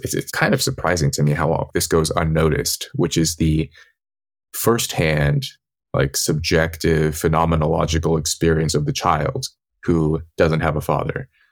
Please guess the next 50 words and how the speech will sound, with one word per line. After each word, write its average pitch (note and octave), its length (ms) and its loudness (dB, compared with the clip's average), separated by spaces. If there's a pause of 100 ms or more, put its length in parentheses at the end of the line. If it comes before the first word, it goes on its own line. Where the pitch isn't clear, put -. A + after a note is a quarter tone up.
(180)
You C#3+ 80 0
know, G#2+ 180 4
it's G2 180 2
all B2+ 120 4
well A2 200 4
and F#2 100 0
good G2 140 4
to F#2 80 2
say, F2+ 180 2
"Oh, G#2+ 160 4
when G2+ 140 4
this F#2 120 0
kid - 200 0
turns F2 240 2
eighteen, F2 300 0
his E2+ 120 0
life's F2 220 0
gonna E2 200 2
look D#2 140 -2
like E2 160 0
X, D2 220 0
Y, D2+ 180 2
Z D2+ 480 0 (220)
as D#2 160 0
a D#2+ 40 0
result E2 300 0
of D2+ 140 -2
this." - 360 -2 (280)
But - 260 2
what's C3 240 2
going B2 300 2
on F#2 180 4
in E2+ 60 2
that E2 180 0
kid's D#2+ 220 0
life, D#2 260 0
like, E2+ 160 0
right E2 260 0
now? D#2+ 440 0
Let's - 200 -2
look G2 140 0
at E2 140 0
this, - 520 -2
you - 80 0
know, D2+ 160 0
seven-year-old D#2 600 2
or D#2 60 -2
this D#2 180 -4
nine-year-old D#2+ 480 0
kid. D#2+ 440 0